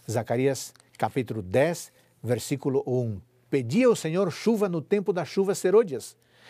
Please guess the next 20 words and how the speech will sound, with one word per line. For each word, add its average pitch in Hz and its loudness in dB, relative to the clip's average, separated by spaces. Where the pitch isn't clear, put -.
Ao 180 6
Senhor 185 2
que - -4
faz 160 0
as 120 -4
nuvens 160 2
de 131 -2
chuva, - -2
dá 123 6
aos 143 2
homens 165 0
aguaceiro 135 0
e 113 -4
a 101 -2
cada 127 -6
um 156 -2
erva 113 -6
no 92 -10
campo." - -14
Finalmente, 165 0